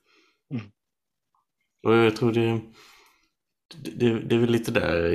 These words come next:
Speaker 2: jag ser att det är lätt att gå bort sig lite på något sätt. Att o-, om man på något sätt behöver tänka på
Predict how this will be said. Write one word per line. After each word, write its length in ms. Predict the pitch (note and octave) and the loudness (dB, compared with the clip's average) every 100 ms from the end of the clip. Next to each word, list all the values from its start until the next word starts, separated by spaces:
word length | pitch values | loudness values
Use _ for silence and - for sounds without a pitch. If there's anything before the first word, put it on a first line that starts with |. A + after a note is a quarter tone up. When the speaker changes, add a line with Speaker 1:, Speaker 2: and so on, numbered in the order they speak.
| F#3 - | 0 -4
Speaker 2:
jag 380 | - - C#3 G2+ | -8 0 2 2
ser 200 | - E2 | -2 -4
att 80 | D#2+ | -4
det 100 | E2+ | -4
är 40 | |
lätt 260 | E2+ D#2+ - | -4 -6 -4
att 80 | E2 | -2
gå 120 | F#2 | -2
bort 300 | G#2+ - - | -4 -8 -8
sig 280 | - - - | -8 -8 -6
lite 260 | D#2 - | -6 -8
på 160 | - - | -10 -8
något 180 | E2+ - | -8 -8
sätt. 280 | - - - | -10 -10 -10
Att 280 | - - - _ _ _ _ _ - | -10 -14 -20 _ _ _ _ _ -12
o-, 120 | G#2 G#2 | -8 -4
om 80 | G2+ | 0
man 400 | G2+ G2+ G2 G2 _ _ _ _ _ _ _ _ _ _ _ _ _ _ _ _ _ _ _ - - _ | 0 0 -2 -8 _ _ _ _ _ _ _ _ _ _ _ _ _ _ _ _ _ _ _ -20 -20 _
på 60 | A2 | 0
något 160 | G#2 G2+ | 2 2
sätt 280 | F#2+ - - _ | -2 -6 -18 _
behöver 720 | - B2 G2 F#2 F#2+ F#2 F#2 - _ _ _ _ _ - | -12 -4 -2 0 0 0 -2 -8 _ _ _ _ _ -4
tänka 380 | A2+ G#2 G#2+ F2 | 2 2 2 -4
på 400 | F2 F#2 F2+ F2+ | -2 0 0 -2